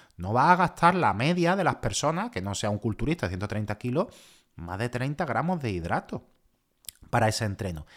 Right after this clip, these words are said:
Y le están metiendo unos pelotazos al páncreas de insulina que al año, mm, o te has vuelto prediabético en el mejor de los casos, o si no, una diabetes de tipo dos. Es que incluso no hace falta que te hinche a dulce. Metiendo esta barbaridad de carbohidratos,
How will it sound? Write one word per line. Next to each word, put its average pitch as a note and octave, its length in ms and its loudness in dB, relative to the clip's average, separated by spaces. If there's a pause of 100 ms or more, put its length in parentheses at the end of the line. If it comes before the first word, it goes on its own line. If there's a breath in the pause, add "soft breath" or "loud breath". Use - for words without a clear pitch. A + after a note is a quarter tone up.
(280 loud breath)
Y F#2 100 -6
le E2+ 100 -6
están A2 340 -4
metiendo C#3+ 680 -2
unos E3+ 400 2
pelotazos D3 800 -2
al F2+ 180 -6
páncreas C3 440 0
de F2+ 60 -2
insulina D#3 600 -4 (640 loud breath)
que - 120 -10
al F#2+ 140 -4
año, D3+ 420 4 (100)
mm, F2 680 -4
o E2+ 160 -10
te - 80 -10
has G2+ 100 -4
vuelto C3+ 340 2
prediabético C3+ 580 2
en G#2 80 0
el F#2+ 60 -2
mejor G#2 300 -4
de A#2+ 80 0
los B2 160 0
casos, E3 440 2
o B2+ 140 -2
si - 160 -8
no, F#2+ 120 -6
una A#2 180 -2
diabetes B2 420 -2
de G3+ 100 -4
tipo G#2 320 -6
dos. F#3+ 320 0 (360)
Es - 100 -20
que A#2 120 -6
incluso D3 420 0 (600 loud breath)
no F#2 180 -8
hace E3+ 160 0
falta G#3+ 280 2
que C#3+ 100 2
te A#2+ 100 2
hinche G#2+ 300 0
a F2 80 -4
dulce. C3+ 440 0
Metiendo F#2 640 -6
esta D#3+ 140 0
barbaridad C#3+ 480 2
de C#3 100 0
carbohidratos, C#3+ 720 0